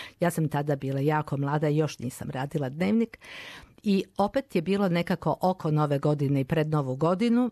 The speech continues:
kada, e, je naš, m, jedan od reditelja koji je trebalo da, m, nešto uradi, nešto snimi u ponoć, čestitku neku ili nešto tako,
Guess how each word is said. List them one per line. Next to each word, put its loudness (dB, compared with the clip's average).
kada, 2
e, -2
je 2
naš, -2
m, 0
jedan 0
od -4
reditelja 0
koji -2
je 0
trebalo -2
da, -4
m, -2
nešto -2
uradi, 0
nešto 0
snimi 2
u 2
ponoć, 0
čestitku -2
neku -2
ili -2
nešto -6
tako, -2